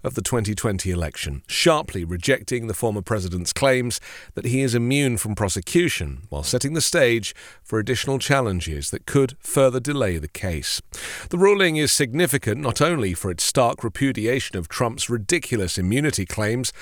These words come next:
but also because it breathes life back into a landmark prosecution that had been effectively frozen for weeks as the court considered the appeal.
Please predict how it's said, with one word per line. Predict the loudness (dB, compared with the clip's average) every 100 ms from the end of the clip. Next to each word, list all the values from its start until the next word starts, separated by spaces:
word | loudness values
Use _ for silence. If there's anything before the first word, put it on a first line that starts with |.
| -14 -14 -10
but | -10
also | 4 6 6 4 0 -2
because | -4 0 2 2 0
it | -4 0
breathes | 0 2 0 0
life | 4 4 2 -6 -4
back | -2 -2 -2
into | -4 -2 0
a |
landmark | 2 2 2 2 0 0
prosecution | -2 -2 -2 -2 -2 0 -2 -2 -10 -18 -4
that | 0
had | 2
been | 2
effectively | 0 0 0 -2 -2
frozen | -2 2 4 6 4 -2 -2
for | -2
weeks | 2 0 0 -6
as | -4 -2
the | -4
court | 0 0 0 -2
considered | -4 -2 -2 -2 0
the | 0
appeal. | -2 -2 -2 -2 -4